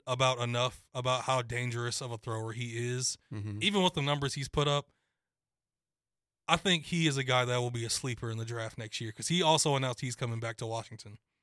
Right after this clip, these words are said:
Speaker 2: Yeah.
Speaker 1: He has a absolute missile of an arm. He can throw it anywhere at, on any side of the field. He has good touch, but he likes to put a lot of heat on a lot of his throws.
Speaker 2: Mm-hmm.
Speaker 1: He can make all the throws.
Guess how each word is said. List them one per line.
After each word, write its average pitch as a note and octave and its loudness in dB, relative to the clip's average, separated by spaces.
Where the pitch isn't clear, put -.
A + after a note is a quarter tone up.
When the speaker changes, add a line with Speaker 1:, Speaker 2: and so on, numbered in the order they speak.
Speaker 2:
Yeah. G2+ -10
Speaker 1:
He F3 4
has D3+ 6
a B2 0
absolute B2+ 0
missile B2+ 2
of A#2 0
an A#2 -4
arm. A2 -8
He D3 4
can D#3 4
throw C#3 4
it C3+ -2
anywhere D3+ 6
at, C3 0
on B2+ 0
any C3+ 2
side C3 2
of B2 -4
the A2+ -6
field. A#2 -4
He C#3+ 4
has E3 4
good E3+ 6
touch, F3+ 2
but C3 0
he D#3+ 4
likes D3 2
to C3+ -4
put C3 -2
a C#3 2
lot C#3 6
of A#2 0
heat C#3 0
on A#2 0
a A2+ -4
lot A#2+ 0
of A2+ -2
his A2+ -6
throws. G#2+ -10
Speaker 2:
Mm-hmm. G#2 -4
Speaker 1:
He D#3+ 4
can D3+ 6
make C3+ 4
all A#2+ 0
the G#2+ -12
throws. G2+ -12